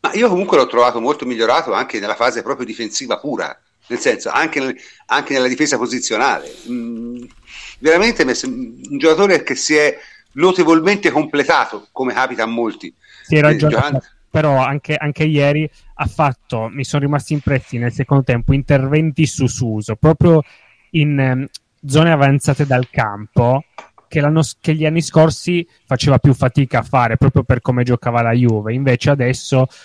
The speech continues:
Speaker 2: lo si vede spadroneggiare di più in, eh, praticamente tutti i contesti.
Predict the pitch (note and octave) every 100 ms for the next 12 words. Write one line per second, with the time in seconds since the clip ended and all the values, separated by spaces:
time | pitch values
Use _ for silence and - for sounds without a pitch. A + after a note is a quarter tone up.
0 | _ - - C3 B2 A#2+ A2+ - C3 B2
1 | B2 A#2+ B2 B2 A#2 A#2+ C3 - B2+ A#2+
2 | G#2+ G#2+ G#2+ G#2 B2 A2+ B2 A#2+ B2 B2
3 | B2 A#2+ A#2 - G#2+ G#2 G#2+ G#2 -